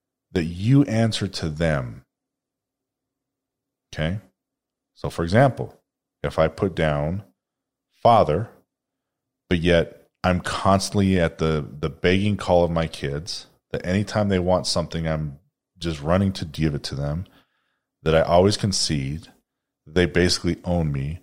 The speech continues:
I'm giving away my power. Now, if I share my power with them,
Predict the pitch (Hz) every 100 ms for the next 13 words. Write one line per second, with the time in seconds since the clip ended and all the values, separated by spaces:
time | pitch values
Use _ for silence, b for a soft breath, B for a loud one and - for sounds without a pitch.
0 | _ _ _ - 92 92 85 82 92 92
1 | 76 76 78 107 101 57 - _ _ _
2 | _ _ _ _ _ _ _ _ _ -
3 | 85 71 - _ _ _ _ - 87 80
4 | 73 - 107 143 202 80 - 71 67 65
5 | - 67 101